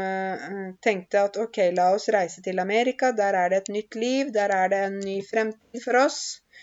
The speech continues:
Vi vil prøve det.» Eh, og derfor er det veldig mange norskamerikanere i, i U S A i dag. Veldig mange av de bor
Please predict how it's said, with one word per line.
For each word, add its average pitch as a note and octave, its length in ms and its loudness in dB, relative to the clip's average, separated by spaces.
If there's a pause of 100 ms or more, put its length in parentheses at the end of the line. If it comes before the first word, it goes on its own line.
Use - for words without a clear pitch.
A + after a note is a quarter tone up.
(220)
Vi G#3+ 140 0
vil G#3 160 -2
prøve D#3+ 380 0
det.» C3 140 4 (1300)
Eh, F3+ 520 -2 (200)
og G#3+ 640 2 (340)
derfor E4 380 2
er G#3 160 6
det A3+ 100 4
veldig G3 240 2
mange F#3 360 -2 (520)
norskamerikanere G#3 1400 0
i, G#3+ 380 -2 (100)
i G3 220 -8
U G#3 160 2
S G#3+ 120 -4
A G3+ 140 2
i G#3+ 80 0
dag. B3+ 240 2 (720)
Veldig A#3 320 4
mange G#3 220 0
av G3 100 -2
de G#3 80 0
bor F#3+ 300 -4